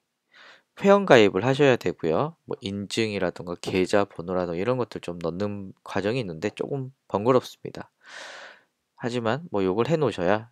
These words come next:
하시-, 하실 수 있기 때문에 뭐 부득불하게, 예, 이렇게 하시고요. 자, 이제 들어가 보겠습니다.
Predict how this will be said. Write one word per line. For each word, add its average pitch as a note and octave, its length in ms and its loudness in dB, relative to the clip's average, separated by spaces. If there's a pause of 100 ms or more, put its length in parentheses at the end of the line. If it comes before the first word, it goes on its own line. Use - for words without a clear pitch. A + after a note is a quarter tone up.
(180)
하시-, - 360 -8
하실 C3 360 -4
수 - 120 -6
있기 - 200 -6
때문에 E2 500 -4 (120)
뭐 - 140 -12
부득불하게, G#2+ 840 -4 (240)
예, - 60 -10
이렇게 F2 320 -12
하시고요. G2 680 -2 (200)
자, - 120 -8
이제 D#2 180 -4 (120)
들어가 D#2 220 -4
보겠습니다. - 640 -12